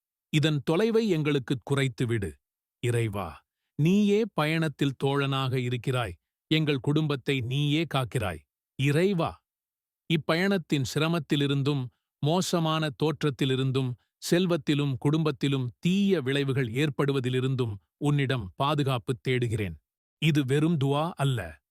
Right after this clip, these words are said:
உங்கள் பயண அனுபவத்திற்கான ஒரு முழுமையான அப்கிரேட். இந்த சீட் கோடை பார்ப்போம். முதல் வரி, "நன்மையையும் இறையச்சத்தையும் நீ விரும்பும் செயலையும் கேட்கிறோம்."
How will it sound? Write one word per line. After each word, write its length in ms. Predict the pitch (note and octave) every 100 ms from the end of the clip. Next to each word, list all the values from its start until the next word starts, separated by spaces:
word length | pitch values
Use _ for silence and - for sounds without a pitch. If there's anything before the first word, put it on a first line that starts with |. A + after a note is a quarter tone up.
| _ _ _ _ - F#3
உங்கள் 260 | G#3+ F#3+ D3+
பயண 400 | F3 G#3 B3 B3+
அனுபவத்திற்கான 960 | - D#3+ D#3+ D3+ C3+ D3+ - C#3+ C#3 D3 - _ -
ஒரு 220 | - C#3+
முழுமையான 640 | C3+ D3+ D3 C#3 C3 D#3
அப்கிரேட். 520 | - A#2 C3 A2+ D#2+ - _ _ _ _ E3+
இந்த 240 | E3 C#3+
சீட் 340 | - A3 A#3
கோடை 320 | - E3+ E3 E3+
பார்ப்போம். 560 | C#3+ A#2+ - G2+ D2+ _ _ _ - D3
முதல் 240 | D#3 E3+
வரி, 340 | B2+ G#2+ D#2+ _ _ _ _ -
"நன்மையையும் 720 | D3+ D3+ F3+ F#3 F3+ F#3 A#3+ _ _ _ C3
இறையச்சத்தையும் 840 | C#3 C#3 B2 - D3 B2 E3 F#3+ A3+ _ _ -
நீ 200 | E3+ F3+
விரும்பும் 420 | E3 E3+ D3+ C#3
செயலையும் 580 | - C#3 C#3+ C#3+ C3+ F#3+
கேட்கிறோம்." 580 | - C3 - A#2 E2+